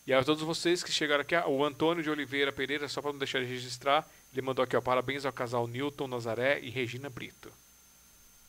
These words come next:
Então, a todos que estiveram com a gente aqui, que passaram, que voltaram, que, que estão assistindo, que irão assistir posteriormente.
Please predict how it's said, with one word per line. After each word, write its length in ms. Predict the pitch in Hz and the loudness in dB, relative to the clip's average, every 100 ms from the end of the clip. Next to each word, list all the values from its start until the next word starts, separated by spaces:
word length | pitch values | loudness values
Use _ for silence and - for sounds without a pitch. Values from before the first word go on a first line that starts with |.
| - - - - - - - - - - - - - - - - - | -20 -20 -20 -20 -20 -20 -20 -20 -20 -20 -20 -20 -20 -20 -18 -20 -10
Então, 220 | - 156 | 0 2
a 60 | 156 | 4
todos 240 | 190 190 | 6 4
que 80 | - | 4
estiveram 340 | 170 175 175 165 | -2 2 2 2
com 80 | |
a 40 | 165 | 0
gente 220 | 160 151 | 0 -2
aqui, 240 | 135 165 | 0 2
que 220 | 165 160 139 | 2 0 -4
passaram, 600 | - 135 - 156 156 143 | 2 2 4 0 0 -2
que 100 | 127 | -2
voltaram, 640 | 131 123 139 156 151 135 | 0 2 6 6 6 -2
que, 460 | 120 143 143 135 - | -6 -6 -6 -6 -8
que 100 | 135 | -6
estão 300 | 123 - 151 | -6 -2 -2
assistindo, 480 | 135 - - 143 135 | -2 -6 -8 -6 -6
que 140 | 160 | -6
irão 260 | 143 156 170 | -2 0 0
assistir 520 | 151 127 - 139 139 - - - - | -2 -4 -4 -2 -4 -8 -20 -20 -10
posteriormente. 960 | 120 135 123 113 110 139 147 139 143 | -6 -4 -2 -2 0 -2 -2 -4 -6